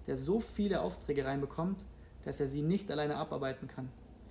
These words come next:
Er stellt sich Mitarbeiter und andere Steuerberater ein und ist somit auf dem Weg zum Unternehmer.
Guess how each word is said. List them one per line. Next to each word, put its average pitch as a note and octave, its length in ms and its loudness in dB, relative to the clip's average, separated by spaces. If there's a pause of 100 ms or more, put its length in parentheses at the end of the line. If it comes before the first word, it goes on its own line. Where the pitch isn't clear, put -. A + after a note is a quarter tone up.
(240)
Er B2+ 80 -6
stellt F3 300 2
sich D3 120 -6
Mitarbeiter D#3 760 4
und D3 80 0
andere D#3+ 340 2
Steuerberater C#3+ 680 2
ein C3+ 280 0 (580)
und C#3+ 100 0
ist C3+ 120 -2
somit E3+ 260 6
auf D3+ 140 0
dem C#3+ 160 2
Weg D#3 180 4
zum D3+ 140 0
Unternehmer. D#3+ 640 4